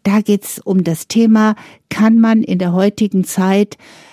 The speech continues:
verschwinden, also ohne digitale Spuren zu hinterlassen,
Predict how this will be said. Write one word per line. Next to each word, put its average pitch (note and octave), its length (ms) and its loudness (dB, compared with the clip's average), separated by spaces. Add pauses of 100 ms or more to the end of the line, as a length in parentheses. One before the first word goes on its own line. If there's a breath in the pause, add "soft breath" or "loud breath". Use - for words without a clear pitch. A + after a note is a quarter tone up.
(300 soft breath)
verschwinden, F3+ 920 -2
also F3 320 -2
ohne B3+ 420 4
digitale G3+ 720 -2
Spuren C4 520 2
zu A3+ 200 0
hinterlassen, G#3 920 0